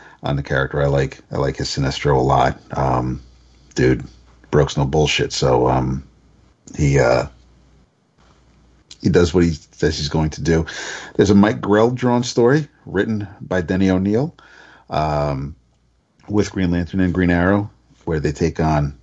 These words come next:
uh, or Green Arrow takes on the Clock King real quick and then starts beating the shit out of him, uh, a little bit too much. Um, and Hal comes in to kinda rescue him, and they have a little bit of a heart-to-heart. Um,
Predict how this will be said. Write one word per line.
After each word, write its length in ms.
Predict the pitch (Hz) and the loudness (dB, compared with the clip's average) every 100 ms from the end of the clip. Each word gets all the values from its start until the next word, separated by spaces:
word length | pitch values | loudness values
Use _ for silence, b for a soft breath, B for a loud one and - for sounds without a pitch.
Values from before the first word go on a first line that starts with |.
| - | -12
uh, 480 | 104 139 - - - - _ _ _ _ | -6 -4 -4 -6 -8 -18 _ _ _ _
or 80 | 80 | -2
Green 240 | 73 98 | 2 4
Arrow 220 | 90 87 82 | 4 2 0
takes 260 | 85 - | -4 -2
on 80 | 80 | -4
the 60 | 76 | -4
Clock 320 | - 80 - | -2 -4 -2
King 180 | 78 73 | -4 -2
real 160 | 73 | -2
quick 260 | - 76 - | -2 -4 -2
and 80 | 76 | -2
then 60 | |
starts 240 | 73 78 71 | 0 -4 -2
beating 240 | 80 73 | -2 -2
the 80 | 67 | -2
shit 220 | - 95 | 2 2
out 160 | 76 71 | 2 0
of 60 | |
him, 260 | 64 67 69 _ | -2 -6 -10 _
uh, 220 | - 131 131 | -8 -4 -4
a 40 | |
little 160 | 147 - | -2 -2
bit 180 | 143 | -2
too 200 | - - | 0 4
much. 440 | 110 65 - - - B B B B - | 4 4 0 -6 -10 B B B B -2
Um, 500 | 69 65 64 62 64 - - | 0 2 0 -4 -10 -16 -6
and 100 | 76 | -2
Hal 180 | 71 69 | 0 0
comes 260 | - 69 73 | 0 -2 -2
in 80 | |
to 60 | 65 | -2
kinda 240 | - 73 | 0 0
rescue 400 | 69 73 - 78 | 2 0 0 0
him, 120 | 71 67 | 2 2
and 80 | |
they 100 | 69 | 2
have 140 | 69 143 | 4 4
a 20 | |
little 140 | - | 4
bit 100 | 160 | 6
of 60 | 143 | 4
a 80 | 127 | 4
heart-to-heart. 680 | 135 127 120 160 151 151 B B B B B - | 2 0 0 4 4 2 B B B B B -8
Um, 760 | 95 92 95 92 92 92 90 | -4 -2 0 0 0 -2 -6